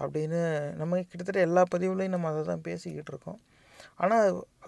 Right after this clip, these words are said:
இது ஏன் இருந்தாலும் இந்த ஒரே சில புத்தகத்திலிருந்து ஒரே மாதிரியான தலைப்பு வேற வேற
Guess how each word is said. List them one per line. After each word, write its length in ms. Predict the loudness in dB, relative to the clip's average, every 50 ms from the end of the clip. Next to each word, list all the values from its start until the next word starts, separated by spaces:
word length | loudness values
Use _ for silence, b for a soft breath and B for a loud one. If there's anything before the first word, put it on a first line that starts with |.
| -8 -6
இது 220 | -6 -6 -6 -2 4
ஏன் 480 | 4 6 6 6 6 6 4 4 4
இருந்தாலும் 440 | 2 2 2 4 6 6 6 6 4
இந்த 140 | 2 4 4
ஒரே 520 | 2 4 4 4 4 4 4 2 0 0
சில 220 | -2 0 2 0 0
புத்தகத்திலிருந்து 1160 | 0 -2 -4 0 0 0 0 0 0 0 0 0 0 -2 -4 -2 0 2 2 2 2 0 -2 b b b b b b b b 0
ஒரே 340 | 2 4 6 6 6 6
மாதிரியான 680 | 4 2 0 -2 -2 -2 0 2 4 4 4 4 2 0
தலைப்பு 580 | -2 0 0 2 2 0 0 -2 0 0 2 2
வேற 260 | 4 4 4 4 4
வேற 540 | 4 4 2 2 2 2 0 0 0 -2 -4